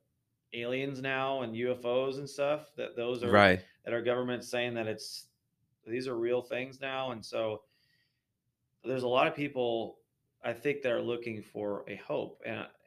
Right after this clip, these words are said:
Speaker 1: this is gonna be a really bold statement. And I, I guess,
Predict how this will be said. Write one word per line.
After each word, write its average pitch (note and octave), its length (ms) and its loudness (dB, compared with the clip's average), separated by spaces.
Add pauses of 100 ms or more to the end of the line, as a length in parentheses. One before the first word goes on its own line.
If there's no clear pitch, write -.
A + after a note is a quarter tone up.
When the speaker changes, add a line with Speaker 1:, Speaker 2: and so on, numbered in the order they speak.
(220)
Speaker 1:
this C3 200 -6
is G#2+ 240 -6
gonna A#2 160 -4
be A2+ 100 0
a G#2+ 60 -2
really A2 220 0
bold G#2+ 300 -6
statement. A2 380 -4
And G#2+ 120 -8
I, G2+ 140 -6 (360)
I A2 60 -14
guess, - 440 -10